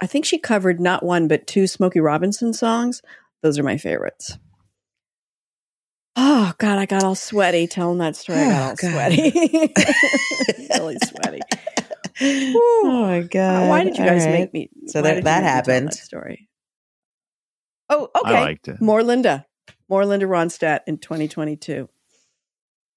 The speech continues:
Speaker 1: Heidi, who, wh-, what
Speaker 3: That's
Speaker 1: are
Speaker 3: a
Speaker 1: you gonna
Speaker 3: t-shirt
Speaker 1: do in
Speaker 3: I'd wear.
Speaker 1: twenty twenty-two? Um, Kyle's gonna do more of The Clash. I'm gonna do more Linda Ronstadt.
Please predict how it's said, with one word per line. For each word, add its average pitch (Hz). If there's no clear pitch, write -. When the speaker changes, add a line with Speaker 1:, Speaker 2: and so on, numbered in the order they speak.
Speaker 1:
Heidi, 277
who, 269
wh-, -
what 247
Speaker 3:
That's 240
Speaker 1:
are -
Speaker 3:
a -
Speaker 1:
you 285
gonna 302
Speaker 3:
t-shirt 208
Speaker 1:
do -
in -
Speaker 3:
I'd 196
wear. 208
Speaker 1:
twenty 160
twenty-two? 147
Um, 165
Kyle's 220
gonna 262
do 214
more 190
of 202
The 214
Clash. 151
I'm 175
gonna 208
do 196
more 185
Linda 180
Ronstadt. 151